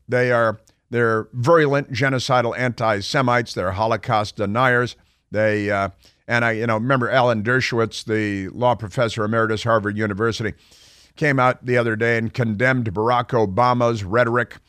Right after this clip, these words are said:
which is the rhetoric of Hamas, that the Jews are occupiers, they're invaders, they're colonialists, right? Uh, uh, uh, uh, uh.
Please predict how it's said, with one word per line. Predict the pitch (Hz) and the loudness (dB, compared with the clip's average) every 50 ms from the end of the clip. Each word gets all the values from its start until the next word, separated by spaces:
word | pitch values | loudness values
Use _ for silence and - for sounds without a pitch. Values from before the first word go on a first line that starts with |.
| _ _ _ - | _ _ _ -4
which | 120 123 127 120 - - 135 | 0 0 0 0 0 0 0
is | 127 123 123 117 104 | 0 0 0 -2 -2
the | 131 127 | -2 2
rhetoric | 139 180 196 202 202 202 - 185 | 4 4 4 4 2 0 2 2
of | 180 180 147 | 2 2 2
Hamas, | 147 165 165 160 170 214 233 196 - - - - - - - _ _ _ _ _ _ _ - | 0 -2 -2 0 0 0 0 0 -2 -4 -8 -12 -14 -14 -16 _ _ _ _ _ _ _ -4
that | 107 117 120 123 - - | 0 0 0 0 0 -4
the | 117 120 143 131 | -2 0 0 0
Jews | 113 92 104 175 208 214 214 202 170 | 0 0 0 0 2 2 0 2 2
are | 180 151 - - | 2 2 0 0
occupiers, | - 190 214 208 - - 175 135 - - 127 117 113 104 90 85 78 73 - - - - _ _ _ _ _ _ _ _ - | 0 0 0 0 0 0 0 0 0 0 0 2 2 2 0 -4 -8 -12 -14 -18 -20 -20 _ _ _ _ _ _ _ _ -2
they're | 131 143 151 160 | 0 2 4 4
invaders, | 170 170 156 135 117 170 208 226 196 196 147 107 92 82 - - - _ _ _ _ _ _ _ - | 4 2 2 0 0 2 2 2 4 2 0 0 -4 -10 -14 -16 -18 _ _ _ _ _ _ _ 0
they're | 135 156 156 - | 2 2 2 2
colonialists, | - 139 160 175 190 214 233 220 196 165 143 127 107 - - - - - - - - - _ _ _ _ _ _ _ _ _ _ _ _ _ _ _ _ - - | 0 -2 0 2 4 2 4 4 2 2 2 2 0 -2 -6 -12 -12 -12 -12 -12 -14 -20 _ _ _ _ _ _ _ _ _ _ _ _ _ _ _ _ -10 -2
right? | 110 123 135 151 151 - _ _ _ _ _ _ _ _ _ _ _ _ _ _ _ _ _ _ _ _ _ - | 0 2 2 2 0 -4 _ _ _ _ _ _ _ _ _ _ _ _ _ _ _ _ _ _ _ _ _ -4
Uh, | 127 147 - _ - - | -4 -4 -4 _ -6 -4
uh, | 127 139 - _ _ - | -4 -4 -4 _ _ -6
uh, | 123 135 - _ - - | -6 -6 -6 _ -10 -6
uh, | 127 131 - _ _ - | -6 -6 -6 _ _ -6
uh. | 120 120 110 98 | -4 -4 -4 -4